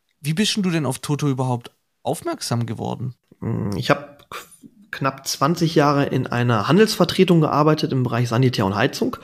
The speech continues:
Speaker 2: Und wir
Speaker 1: Okay.
Speaker 2: haben hier in Nordrhein-Westfalen verschiedene Produkte vertreten. Und ja, zweitausendneun, zweitausendacht kam die Firma Toto hier in Europa auf den Markt und hat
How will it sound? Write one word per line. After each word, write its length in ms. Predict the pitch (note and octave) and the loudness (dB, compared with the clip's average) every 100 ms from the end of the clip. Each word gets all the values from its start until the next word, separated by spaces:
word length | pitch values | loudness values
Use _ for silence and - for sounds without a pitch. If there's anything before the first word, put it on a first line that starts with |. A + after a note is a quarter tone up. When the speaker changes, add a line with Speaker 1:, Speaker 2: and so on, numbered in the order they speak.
| - - - | -16 -14 -4
Speaker 2:
Und 120 | B2 | 2
wir 80 | B2+ | 4
Speaker 1:
Okay. 100 | C3+ | 6
Speaker 2:
haben 40 | |
hier 260 | C3+ B2 A#2 | 6 4 2
in 120 | A#2+ | 0
Nordrhein-Westfalen 720 | A#2+ C#3 B2+ A#2+ - B2 C#3 | 0 0 0 0 -2 0 0
verschiedene 460 | C#3 B2 - C#3+ A#2+ | 0 -2 0 0 0
Produkte 360 | - D3 F#3 E3+ | 4 4 4 2
vertreten. 600 | E3+ E3 E3+ E3+ E3 E3 - - - _ _ | 2 6 4 6 0 -2 -16 -20 -20 _ _
Und 400 | - C#3+ C3+ - - | 0 2 2 -2 2
ja, 240 | D3 F2+ | 2 2
zweitausendneun, 840 | - C3+ C3+ C3 B2 C3 E3 E3 E3 | 2 2 2 2 4 6 4 2 -2
zweitausendacht 540 | - C3 B2 - - | 0 2 2 0 -2
kam 160 | - C#3 | -2 0
die 80 | B2+ | 2
Firma 180 | C3 A#2+ | 0 0
Toto 380 | C#3 D3+ D3+ | 2 2 2
hier 100 | C3+ | 2
in 60 | C3 | 2
Europa 340 | A#2+ B2+ C#3 | 2 2 2
auf 80 | A2+ | 0
den 160 | - A#2 | -2 0
Markt 280 | B2 D#3 - | 0 0 -2
und 100 | B2 | -4
hat 240 | B2 - | -4 -8